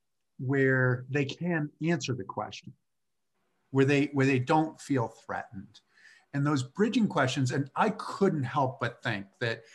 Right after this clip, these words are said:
I mean, you've talked to, you know, heads of state, I mean, you're,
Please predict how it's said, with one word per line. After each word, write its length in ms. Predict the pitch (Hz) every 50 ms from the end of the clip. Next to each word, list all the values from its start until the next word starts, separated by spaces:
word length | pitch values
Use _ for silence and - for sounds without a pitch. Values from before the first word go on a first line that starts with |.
| - - _ -
I 40 | 131
mean, 140 | 131 131 143
you've 160 | 165 180 -
talked 380 | - - 135 127 127 127 - -
to, 340 | - 135 120 110 110 101 95 113 127
you 120 | - - 117
know, 220 | 104 98 101 98 - _ _ _ _ _ _ _ _ _ _ _ _ _ _ _ _ _ _ _ _ _ _
heads 280 | - - 175 165 127 147
of 140 | 139 123 127
state, 640 | - - - - - 160 151 143 135 131 127 127 -
I 40 |
mean, 160 | 123 123 120 117
you're, 180 | 120 123 117